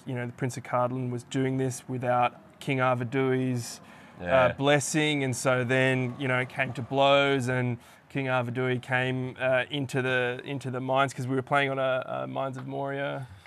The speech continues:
Speaker 2: Yeah,
Speaker 1: style
Speaker 2: it was very
Speaker 1: board.
Speaker 2: cool.
Speaker 1: So
Speaker 2: Spurred civil war.
Speaker 1: even though it was good versus good, it kind of felt like this was possibly the only time where that, that might, you know, actually be
Speaker 2: Yeah,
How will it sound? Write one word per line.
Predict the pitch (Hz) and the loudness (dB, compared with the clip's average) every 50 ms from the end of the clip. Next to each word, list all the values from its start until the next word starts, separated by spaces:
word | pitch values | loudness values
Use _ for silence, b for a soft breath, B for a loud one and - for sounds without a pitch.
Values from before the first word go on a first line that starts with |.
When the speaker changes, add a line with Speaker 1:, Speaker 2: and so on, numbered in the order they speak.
| - - | -6 -2
Speaker 2:
Yeah, | 104 | 0
Speaker 1:
style | 139 131 131 135 143 156 | 2 2 2 2 0 -2
Speaker 2:
it | 143 | -2
was | 139 143 160 - | 0 0 0 0
very | - 90 | 0 -2
Speaker 1:
board. | 87 - | -4 -6
Speaker 2:
cool. | 98 87 82 80 - - _ | -8 -8 -8 -10 -14 -18 _
Speaker 1:
So | - - 156 101 98 - - 190 170 147 139 131 117 | 0 2 2 2 2 4 6 6 8 8 6 4 0
Speaker 2:
Spurred | - - - 107 104 101 85 | -4 -4 -2 -2 -2 -2 -4
civil | - - 110 95 95 92 | -6 -8 -8 -6 -6 -6
war. | 90 87 90 92 90 87 - _ - | -4 -4 -2 -2 -4 -6 -2 _ 4
Speaker 1:
even | 185 208 202 240 226 226 | 4 6 6 4 4 4
though | 233 233 | 4 4
it | 220 202 | 4 4
was | 196 185 165 151 | 4 4 2 2
good | - - 170 175 180 165 - | 0 0 2 2 2 2 0
versus | 170 170 160 135 - | -2 -2 -2 -4 -4
good, | - 156 170 208 196 - _ | -4 -4 -4 -4 -6 -8 _
it | 135 123 - | -14 -12 -12
kind | - - 151 170 175 | -8 -6 -6 -6 -6
of | 156 - | -6 -8
felt | - 160 147 123 | -8 -8 -8 -8
like | 139 131 - - 135 | -8 -10 -10 -10 -6
this | 139 160 160 - - | -6 -6 -6 -6 -8
was | 165 147 127 | -8 -8 -8
possibly | - - - 208 196 - 190 175 170 160 | -10 -12 -12 -12 -12 -12 -10 -6 -6 -6
the | 147 160 156 | -6 -6 -6
only | 151 151 151 151 | -6 -6 -8 -10
time | 135 - 160 151 151 151 | -10 -10 -8 -8 -6 -6
where | 151 151 151 | -6 -6 -6
that, | 156 151 160 - - - - - | -6 -6 -6 -6 -8 -10 -14 -12
that | - - - - | -10 -10 -10 -8
might, | 90 95 98 98 92 95 - - - - - - | -8 -6 -4 -4 -4 -6 -8 -12 -14 -20 -20 -18
you | - 95 | -14 -10
know, | 92 90 | -8 -8
actually | 90 - - 185 - - - 190 185 | -8 -8 -10 -12 -12 -12 -12 -12 -12
be | - - 95 | -10 -10 -10
Speaker 2:
Yeah, | 95 95 101 95 110 117 127 131 110 | -10 -8 -6 -2 2 4 6 4 4